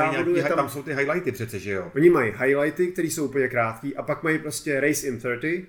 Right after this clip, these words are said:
Speaker 2: to je
Speaker 1: Mhm.
Speaker 2: třicetiminutový sestřih toho závodu,
Speaker 1: Ideální.
Speaker 2: který vlastně stačí na ty nejzajímavější momenty ve vě-, v naprosté většině případů. A nebo si můžete ten závod dát jako, eh, celej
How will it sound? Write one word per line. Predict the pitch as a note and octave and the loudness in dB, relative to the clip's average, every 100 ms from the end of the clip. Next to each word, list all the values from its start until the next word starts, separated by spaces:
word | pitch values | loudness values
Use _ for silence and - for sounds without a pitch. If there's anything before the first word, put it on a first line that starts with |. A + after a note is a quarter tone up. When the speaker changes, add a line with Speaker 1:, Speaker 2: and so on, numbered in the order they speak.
| - | -6
Speaker 2:
to | C3+ | 0
je | B2+ | 2
Speaker 1:
Mhm. | B2 | 0
Speaker 2:
třicetiminutový | E3 F3+ F3 E3+ E3+ D#3+ D3+ | -2 -4 -2 -2 0 -2 -4
sestřih | - - E3 | -4 -8 -8
toho | - D3 | -4 -2
závodu, | C3+ C3+ C#3 C#3+ | 0 0 0 0
Speaker 1:
Ideální. | A#2+ G2 F2 | 0 0 -4
Speaker 2:
který | E2 D#3 D3+ | -2 2 2
vlastně | C#3+ C#3+ E3 | 2 -2 -2
stačí | D3+ - C#3+ - D3+ | -4 -2 -2 0 0
na | C#3 | 0
ty | C3+ D3 | 0 0
nejzajímavější | C#3+ D3 C#3 B2+ D3 D3 D3 D3 D#3+ | 2 0 -2 -2 0 0 0 -2 0
momenty | C#3 B2 A#2+ C3+ B2+ | 0 0 -2 -2 0
ve | A#2+ | -2
vě-, | A#2+ C3+ | -4 -6
v | A#2 A2 A2 | -8 -12 -6
naprosté | A#2+ B2 B2 B2+ | -6 -6 -8 -6
většině | B2 C#3 | -6 -4
případů. | A#2+ B2 C3 C3 C3+ - | -6 -6 -4 -4 -6 -4
A | C3 | 0
nebo | G3 G#3+ | 2 2
si | G#3+ | -2
můžete | G3+ G3+ G#3 | -2 -2 -2
ten | G#3 G#3 G3+ - - | -4 -6 -8 -14 -8
závod | A#2 D3 D#3 F#3 C3+ | 0 0 2 -2 -2
dát | C#3+ D#3 E3+ E3+ | -2 -2 -4 -8
jako, | D#3+ F3+ F3+ F3 F3 - C#3 C#3 C#3+ C#3+ C#3+ | -10 -8 -8 -6 -8 -6 -6 -6 -8 -8 -8
eh, | |
celej | C#3+ E3+ G#2+ | -2 0 -2